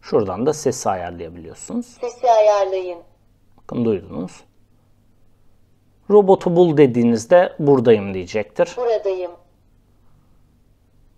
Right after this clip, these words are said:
Speaker 1: Temizlik planı girebiliyorsunuz buradan. Şuradaki artı tuşuna basarsanız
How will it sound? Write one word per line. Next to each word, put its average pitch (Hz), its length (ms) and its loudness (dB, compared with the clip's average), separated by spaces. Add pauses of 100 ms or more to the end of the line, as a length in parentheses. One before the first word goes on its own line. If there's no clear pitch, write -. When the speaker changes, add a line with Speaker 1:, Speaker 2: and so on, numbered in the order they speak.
(760)
Speaker 1:
Temizlik 185 460 -4
planı 160 320 2
girebiliyorsunuz 98 880 -2
buradan. 110 480 -6
Şuradaki 117 500 -4
artı 131 320 -2
tuşuna 117 400 -4
basarsanız 120 760 -2